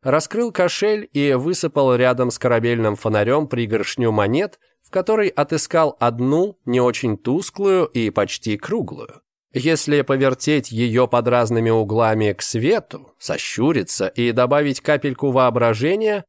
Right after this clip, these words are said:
можно было угадать полустёртый портрет первого Якова, который умер шестьдесят с лишним лет назад, но в своё время сумел навести порядок на монетном дворе.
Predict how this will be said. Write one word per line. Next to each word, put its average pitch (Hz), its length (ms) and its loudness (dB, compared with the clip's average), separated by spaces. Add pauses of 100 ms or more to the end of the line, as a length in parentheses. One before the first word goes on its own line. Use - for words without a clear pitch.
(260)
можно 226 360 0
было 214 280 0
угадать 151 680 2
полустёртый 135 880 0
портрет 113 600 0 (140)
первого 110 460 2
Якова, 127 600 0
который 104 520 0
умер 160 340 2
шестьдесят 110 720 -2
с - 120 -8
лишним 113 440 0
лет 90 240 0
назад, 151 480 0 (380)
но 202 180 0
в - 60 -4
своё 147 340 2
время 120 420 2
сумел 113 500 2
навести 104 420 -2
порядок 104 640 0
на 110 100 0
монетном 101 560 0
дворе. 101 460 -2